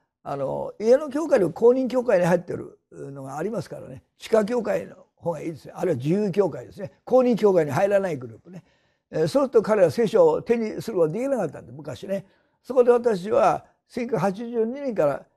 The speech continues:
「命の水計画」って百万冊の聖書をまず中国に送りましょうって運動を、えー、やってるんですけども、えー、それでね、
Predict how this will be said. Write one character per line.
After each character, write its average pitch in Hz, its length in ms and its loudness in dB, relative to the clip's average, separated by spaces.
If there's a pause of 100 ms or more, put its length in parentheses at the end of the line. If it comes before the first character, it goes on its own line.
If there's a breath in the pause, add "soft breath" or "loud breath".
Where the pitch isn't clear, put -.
(120)
「命 214 340 -2
の 208 80 -8
水 190 160 -8
計 185 180 -2
画」 156 120 -6
っ 143 100 -10
て 139 180 -12
百 180 280 -2
万 214 160 -2
冊 202 240 -4
の 208 100 -6
聖 170 160 0
書 151 100 -4
を - 40 -4
ま 151 100 -10
ず 139 80 -12
中 175 180 -14
国 139 100 -12
に 143 60 -8
送 151 280 -10
り 247 80 -14
ま 214 100 -6
し 202 80 -6
ょ 202 40 -2
う - 20 -8
っ - 20 -8
て - 80 -8
運 185 160 -4
動 170 100 6
を、 165 60 8
え 165 80 -2 (420 soft breath)
ー、 135 240 -4
や 170 100 6
っ - 20 -2
て - 120 -12
る 139 100 -8
ん 123 40 -12
で 123 100 -14
す - 60 -20
け 165 80 -10
ど 185 120 -4
も、 226 260 -2 (380 soft breath)
え - 40 -14
ー、 135 380 -4
そ - 140 -2
れ 165 80 0
で 147 120 -2
ね、 240 240 -10